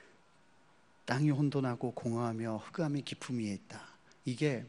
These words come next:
어쩌면 우리 인생과 같아 보이거든요. 우리가 참 공허하고 혼돈하고 깊은 흑암 속에 있는 것 같은데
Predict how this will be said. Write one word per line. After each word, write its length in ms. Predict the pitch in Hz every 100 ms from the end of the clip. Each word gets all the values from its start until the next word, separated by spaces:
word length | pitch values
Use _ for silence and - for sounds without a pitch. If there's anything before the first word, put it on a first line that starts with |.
| - - - - - - -
어쩌면 680 | 123 165 151 135 127 101 - -
우리 360 | 117 135 139 127
인생과 720 | 120 147 143 135 113 104 113
같아 440 | - - - 139 135
보이거든요. 640 | - 117 107 104 - 107 131 - - - - - - - - - - - - - - - - - - - - _ -
우리가 440 | 135 151 143 139
참 480 | - - - - 175
공허하고 840 | - 131 123 131 127 104 107 110 - - - - - - -
혼돈하고 600 | 151 143 135 113 117 98 - - - - - - -
깊은 480 | - - - - 151
흑암 300 | - 165 160
속에 240 | 147 127
있는 220 | 110 101
것 80 | 110
같은데 560 | 92 92 - 104 104